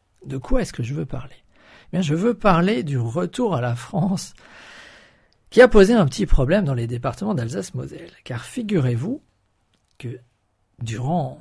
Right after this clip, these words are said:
après la défaite de mille huit cent soixante et onze, le territoire où je vis s'est retrouvé à être allemand.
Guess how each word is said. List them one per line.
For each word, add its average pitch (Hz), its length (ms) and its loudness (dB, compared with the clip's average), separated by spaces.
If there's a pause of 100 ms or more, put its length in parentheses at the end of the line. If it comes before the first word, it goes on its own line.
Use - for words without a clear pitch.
(100)
après 156 320 -2
la 123 100 -2
défaite 127 380 -6
de 110 100 -6
mille 117 160 -6
huit 143 80 -6
cent - 160 -10
soixante 120 400 -10
et 156 80 -4
onze, 208 340 -4 (220)
le 226 220 -2
territoire 139 540 -6
où 139 80 -2
je 123 100 -4
vis 123 420 -8
s'est - 220 -6
retrouvé 156 380 -6
à 135 80 -2
être 139 260 -8
allemand. - 320 -12